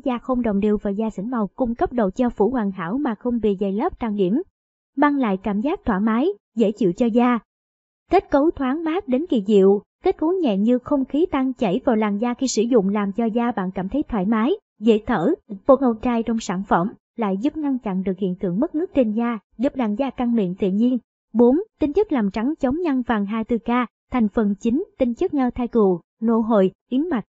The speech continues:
dẫn xuất vitamin E, vân vân. Công dụng, thúc đẩy tổng hợp collagen,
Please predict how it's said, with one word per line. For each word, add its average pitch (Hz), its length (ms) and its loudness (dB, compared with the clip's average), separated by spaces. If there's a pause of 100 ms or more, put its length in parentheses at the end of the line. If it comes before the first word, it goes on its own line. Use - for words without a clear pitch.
(140)
dẫn 214 180 -2
xuất 381 260 -2
vitamin 233 460 0
E, 247 220 -2 (160)
vân 233 220 2
vân. 220 200 2 (220)
Công 233 220 2
dụng, 196 200 6 (600)
thúc 403 140 4
đẩy 330 160 2
tổng 240 200 -2
hợp 262 240 0
collagen, 262 540 2